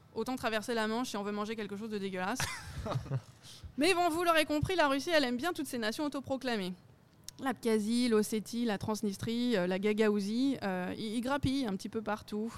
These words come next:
et ils essayent d'acheter. Alors, non pas avec des billets de Monopoly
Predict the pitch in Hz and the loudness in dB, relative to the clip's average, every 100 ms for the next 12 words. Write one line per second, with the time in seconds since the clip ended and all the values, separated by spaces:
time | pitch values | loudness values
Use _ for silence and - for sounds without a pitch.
0 | - 208 190 196 196 208 254 330 302 254 | -6 -4 -2 -2 -2 -2 -2 0 0 0
1 | 247 240 196 - - 254 285 285 277 208 | 0 0 0 0 -2 -2 0 0 0 0
2 | 202 202 220 208 196 190 208 240 | -2 -2 -2 0 0 0 0 0